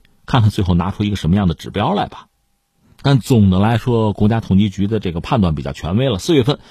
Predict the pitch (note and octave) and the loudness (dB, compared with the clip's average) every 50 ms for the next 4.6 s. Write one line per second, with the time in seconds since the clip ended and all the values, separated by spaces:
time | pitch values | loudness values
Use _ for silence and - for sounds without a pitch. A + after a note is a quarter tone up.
0 | - - - - C3 C#3+ D3 D3 C3 B2+ C#3 C3 A#2+ A2 G#2 A#2 A2+ G2+ F2+ D2 | -20 -10 -2 2 4 6 6 6 4 4 2 2 2 2 2 2 2 2 2 0
1 | C2+ D#2+ F2 F#2 F#2+ F#2 F2 D#2+ - - B2+ G#2+ - E2+ - C2 A#1+ - - - | -2 -2 -2 0 0 0 0 -2 -4 -4 -4 -4 -4 -6 -10 -12 -12 -12 -14 -14
2 | - - - G#2 F#2+ G2+ A#2 B2 G#2 E2 - - D2+ C#2+ E2+ E2+ E2 - - F#2 | -14 -12 -8 -6 -4 -4 -4 -4 -4 -6 -8 -12 -10 -8 -8 -8 -8 -8 -6 -4
3 | F2 E2 E2 D2 - - C#2+ - _ - - _ _ - - A2 G#2 E2 - C#2 | -2 -2 -2 -2 -4 -6 -10 -14 _ -20 -20 _ _ -2 2 2 2 2 0 -6
4 | A#1+ B1+ - D#2 C2+ - - - - - _ | -8 -8 -8 -8 -10 -10 -12 -16 -16 -18 _